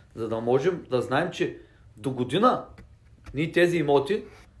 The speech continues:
или част от тях, или колкото, нали, имаме кредитен потенциал, и колкото имаме и за първи вноски, нали, и за разходи по новите имоти, по придобиването, ние знаем, че това нещо е напълно възможно и ние ще го действаме.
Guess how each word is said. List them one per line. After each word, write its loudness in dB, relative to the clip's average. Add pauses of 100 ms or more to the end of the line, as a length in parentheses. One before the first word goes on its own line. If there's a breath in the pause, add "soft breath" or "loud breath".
(540)
или -6
част 0
от -8
тях, -6
или -16
колкото, -6 (160)
нали, -4
имаме -6
кредитен 0
потенциал, -8 (760 soft breath)
и -4
колкото 6
имаме 4
и 6
за 0
първи 4
вноски, 0
нали, -4
и -2
за -6
разходи -8
по -14
новите 0
имоти, -4
по -20
придобиването, 0 (400 loud breath)
ние 0
знаем, 0
че -14
това 0
нещо -2
е -2 (720 loud breath)
напълно 2 (140)
възможно 4 (600)
и 0
ние 0
ще -8
го -6
действаме. -6